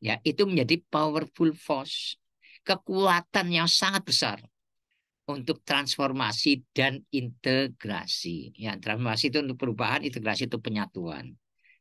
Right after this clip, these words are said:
Ya. Dan one of the great strength of servant leadership is the potential for healing itself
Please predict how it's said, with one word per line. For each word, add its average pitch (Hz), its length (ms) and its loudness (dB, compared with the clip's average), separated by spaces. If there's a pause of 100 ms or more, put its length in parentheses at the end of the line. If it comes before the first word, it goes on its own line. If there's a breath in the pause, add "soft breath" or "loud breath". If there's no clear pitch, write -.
(160)
Ya. 95 240 -12 (960 loud breath)
Dan 139 320 0
one 190 320 4
of 156 240 2
the 123 160 4 (160)
great 160 320 4 (1040)
strength 202 540 0
of 156 180 -2 (140)
servant 208 460 0
leadership 127 560 0
is 160 240 2
the 123 120 0 (200)
potential 175 880 2
for 151 260 0
healing 117 380 -2
itself 117 340 -2